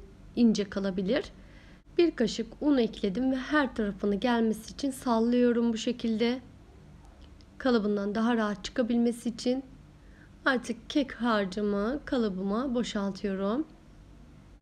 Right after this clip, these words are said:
Tüm malzemelerimizi eklediğimiz halde gördüğünüz gibi rengi hiçbir şekilde değişmedi. İnanın bu tarifi denediğinizde çok beğeneceksiniz. Görüş ve düşüncelerinizi de bekliyorum.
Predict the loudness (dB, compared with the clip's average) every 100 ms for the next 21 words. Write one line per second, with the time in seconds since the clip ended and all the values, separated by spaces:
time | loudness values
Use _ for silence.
0 | -20 -18 0 4 4 6 4 2 2 2
1 | 2 2 2 0 -4 -4 -4 -2 0 2
2 | 0 -2 0 2 4 2 2 2 2 2
3 | 2 0 -4 0 2 4 2 -2 -8 -12
4 | -8 -4 -4 -2 -2 -2 2 2 2 2
5 | 2 4 2 0 -2 -20 -20 -20 -20 -20
6 | -20 -20 -20 -20 -20 -20 -20 -20 -20 -20
7 | -20 -20 -20 -20 -6 2 4 4 0 -2
8 | 2 2 2 -2 -2 2 2 2 2 2
9 | 0 -2 -6 -4 -4 0 0 0 0 -4
10 | -6 0 2 2 0 0 2 0 0 0
11 | 0 0 0 2 0 0 0 -2 -4 -2
12 | 2 2 2 -2 0 2 2 4 2